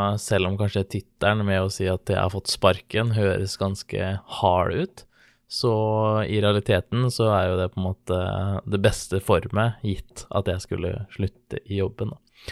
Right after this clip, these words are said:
Så da var det jo en samtale her og der om hvordan, eh, hvordan det skulle se ut, og når det skulle gjøres, og sånne ting. Og det har vært en fin dialog hele veien, og så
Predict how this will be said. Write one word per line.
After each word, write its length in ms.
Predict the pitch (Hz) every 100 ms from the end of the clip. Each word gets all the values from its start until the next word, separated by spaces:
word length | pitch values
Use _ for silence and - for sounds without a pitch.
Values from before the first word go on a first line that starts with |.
| - _
Så 140 | -
da 80 | 135 127
var 100 | 120
det 80 | 107
jo 60 | 104
en 100 | 104
samtale 480 | 101 98 92 92
her 220 | 92 92 95
og 60 |
der 120 | 95
om 120 | 98 95
hvordan, 340 | 98 101 101 95
eh, 300 | 95 98 98
hvordan 320 | 107 98 92
det 120 | 95 92
skulle 380 | - 98 92 98 -
se 160 | 123 110 151
ut, 240 | - -
og 720 | - 107 101 101 101 98 98
når 160 | 101 101 104
det 100 | 98
skulle 240 | 113 104
gjøres, 400 | 101 98 107 - -
og 380 | 98 98 98 98
sånne 240 | 107 95
ting. 160 | 151 156 - - - -
Og 80 | 104
det 80 |
har 80 | 107
vært 120 | 110 104
en 80 | 113
fin 160 | 101
dialog 320 | 101 101 98
hele 180 | 104 95
veien, 240 | 92 139 165 -
og 180 | 190 117
så 240 | - 127